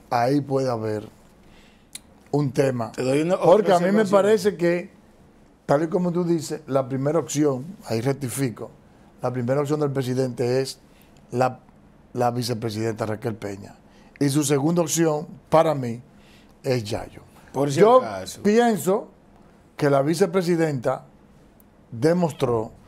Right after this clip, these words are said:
Speaker 1: en el debate que no tiene la suficiente inteligencia emocional para ser candidata.
Speaker 2: Bueno, en ese momento, porque ya no estaba lista, pero ahora se entrena,
Speaker 1: Ahora
Speaker 2: porque
Speaker 1: podría estar.
Speaker 2: ella no fue lista para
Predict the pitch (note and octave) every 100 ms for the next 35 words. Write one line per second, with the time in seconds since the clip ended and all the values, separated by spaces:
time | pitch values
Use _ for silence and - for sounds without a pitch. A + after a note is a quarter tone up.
0 | - - - B2 A#2+ C3+ C#3 C3+ B2 A2
1 | - - - - - - A#2+ B2 C#3 C3+
2 | C#3+ D3+ D3+ C3+ A2+ A#2 A2+ A2 C3+ C#3+
3 | B2+ A#2+ A2 A#2 C3 B2 A#2 G#2 A2 C#3+
4 | B2+ G#2 F#2 G#2 - G2+ - - - G2
5 | G2 C#3+ D3+ G#2+ G#2 G#2 G#2+ G#2+ D3+ E3+
6 | F3+ A#2 F#2+ F2+ F#2+ - G#2 G#2 G2+ B2
7 | D3 - - C#3 - - - _ _ -
8 | - A2+ G2+ F#2 F#2 F#2+ G2+ F2+ G#2 C3+
9 | E3 C#3 D#3 F3 E3+ F3 E3 D3+ B2 A2+
10 | A2+ A#2+ A#2+ G#2+ A2+ A2+ A#2+ - A2+ -
11 | B2 A2+ G#2